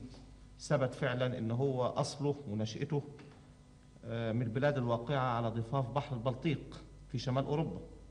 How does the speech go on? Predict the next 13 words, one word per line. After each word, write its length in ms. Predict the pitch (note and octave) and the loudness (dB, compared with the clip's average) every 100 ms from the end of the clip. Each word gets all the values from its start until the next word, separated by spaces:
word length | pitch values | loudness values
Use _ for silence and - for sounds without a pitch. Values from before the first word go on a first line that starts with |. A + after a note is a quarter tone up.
| - - - - - - - - - - - G#2+ | -18 -18 -14 -14 -14 -18 -18 -18 -18 -16 -12 -4
آه، 500 | A2 A#2 A#2 A#2 A2+ | -2 0 0 0 0
السلطان 540 | A2+ A#2+ G2+ D3 C#3 | -2 -2 2 4 4
خوش 260 | C3+ C#3 - | 4 0 2
قدم 320 | C#3+ C#3 B2 - - - - | 2 4 4 0 -10 -14 -8
ده 140 | G#2+ B2+ | 0 2
يوناني. 440 | C3+ D#3+ D3 F#2+ - - - - - - - - - - - - - | 4 6 6 4 -4 -12 -18 -20 -20 -20 -20 -20 -20 -20 -20 -20 -12
آه، 260 | - G#2+ G#2+ | -4 0 2
بعض 300 | C3 B2+ A#2+ | 4 4 2
الرحالة 460 | A#2+ A2 D3+ D3+ | 0 0 2 2
اللي 160 | A#2+ A#2 | 2 0
جم 160 | C3 A#2+ | 0 2
زاروا 280 | B2+ B2 A#2 | 2 2 2
مصر 520 | A#2+ - - - | 2 -2 -10 -14